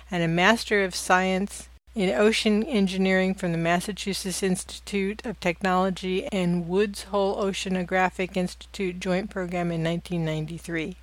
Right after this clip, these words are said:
Astronaut Warren Woody Hoburg was selected by nasa to join the two thousand seventeen astronaut candidate class. The Pennsylvania native earned a bachelor's degree in aeronautics and astronautics from the Massachusetts Institute of Technology and a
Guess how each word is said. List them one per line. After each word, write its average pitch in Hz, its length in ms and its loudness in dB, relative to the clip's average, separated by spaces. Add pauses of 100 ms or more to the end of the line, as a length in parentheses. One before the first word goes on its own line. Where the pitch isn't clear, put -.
(140)
Astronaut 196 720 6
Warren 202 540 4
Woody 190 260 2
Hoburg 196 600 0
was 180 140 -2
selected 180 720 -2
by 175 140 2
nasa 185 540 2
to 190 140 -2
join 185 380 2
the 170 80 0
two - 220 -6
thousand 202 420 0
seventeen 185 760 0 (100)
astronaut 185 600 0
candidate 170 480 0
class. 185 520 -2 (200)
The 175 120 -4
Pennsylvania 208 720 4
native 190 420 2
earned 185 340 2
a 175 60 -2
bachelor's 190 560 2
degree 190 380 -2
in 175 100 2
aeronautics 185 640 2
and 180 120 -2
astronautics 180 760 0
from 170 160 -2
the 160 60 0
Massachusetts 170 800 -4
Institute 185 560 -4
of 180 120 -6
Technology 180 760 0
and 196 200 -2
a 165 80 0